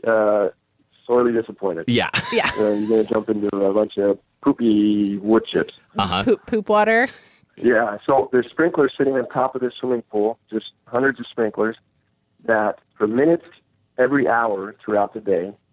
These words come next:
Speaker 1: this poopy water is gonna be sprinkled on top of this swimming pool. And that poopy water is gonna settle through these worms and all this biology in the top three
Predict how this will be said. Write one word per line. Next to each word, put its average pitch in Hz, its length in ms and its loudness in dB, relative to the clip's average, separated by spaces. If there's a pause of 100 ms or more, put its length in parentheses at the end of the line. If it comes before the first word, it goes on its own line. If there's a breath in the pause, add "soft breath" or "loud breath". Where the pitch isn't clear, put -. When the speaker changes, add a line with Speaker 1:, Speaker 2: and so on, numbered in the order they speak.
(140)
Speaker 1:
this 104 140 -4 (100)
poopy 135 280 0
water 110 600 0
is 101 160 -4
gonna 107 220 0
be 101 600 0 (260)
sprinkled 123 380 2
on 104 140 0
top 104 400 -2
of 98 80 -10
this 98 200 -4
swimming 101 220 -6
pool. 90 340 -8 (600)
And 107 120 4
that - 160 0
poopy 131 260 -4
water 117 340 2
is 95 80 -10
gonna 107 180 -6 (100)
settle 117 300 0
through 117 120 -8
these 98 200 -10
worms 117 540 0 (720)
and 98 100 0
all 123 240 2
this 123 160 -6
biology 107 680 0
in 90 60 -8
the 92 60 -8
top - 320 -4
three 98 180 -6